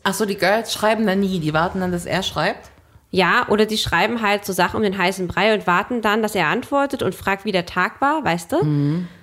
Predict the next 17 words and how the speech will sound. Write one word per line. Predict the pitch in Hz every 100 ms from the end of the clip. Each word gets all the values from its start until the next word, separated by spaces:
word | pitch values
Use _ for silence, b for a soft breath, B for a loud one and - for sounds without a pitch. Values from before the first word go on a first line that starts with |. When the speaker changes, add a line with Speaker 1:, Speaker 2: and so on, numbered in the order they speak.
| B B B _
Speaker 2:
Aber | - 202
dass | 202 196
da | 208
mal | 196
einer | 190 320
mal | 277 214
ehrlich | 196 277 -
ist | 214
und | 208
sagt, | 196 185 185 -
"Du, | 202 190 185 185 B B
wie | - 175
schaut's | 185 175 -
denn | -
aus?" | 392 - - _ _ _ _ _ _ _
Ne? | 156
Speaker 1:
Mhm. | 170